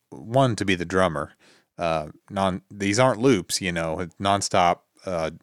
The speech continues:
that beat for ten minutes. How, how tired would your arm be doing the cowbell as well? I don't believe it stops for the, the nine minutes. Um, but Josh was talking earlier about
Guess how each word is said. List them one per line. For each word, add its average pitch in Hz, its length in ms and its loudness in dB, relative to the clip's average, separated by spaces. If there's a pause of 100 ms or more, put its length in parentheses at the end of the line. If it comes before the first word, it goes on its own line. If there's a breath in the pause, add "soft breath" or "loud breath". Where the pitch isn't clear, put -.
that 92 260 0
beat 95 280 -4
for 98 100 -10
ten 92 240 -6
minutes. 85 300 -4
How, 113 380 4
how 117 180 0
tired 101 400 2
would 90 160 -2
your 87 140 -2
arm 90 260 0
be 85 180 -2
doing 82 260 -6
the 73 60 -16
cowbell 82 560 2
as - 140 -10
well? 78 300 -2
I 80 100 -2
don't 98 240 -2
believe 85 320 -4
it 90 100 -6
stops - 380 -10
for 85 160 -10
the, 69 140 -16 (320)
the 87 100 -6
nine 76 240 -8
minutes. - 360 -16 (760 soft breath)
Um, 87 540 2 (1000)
but 117 420 0
Josh 127 320 4
was 123 100 2
talking 110 380 2
earlier 95 420 2
about 82 400 -2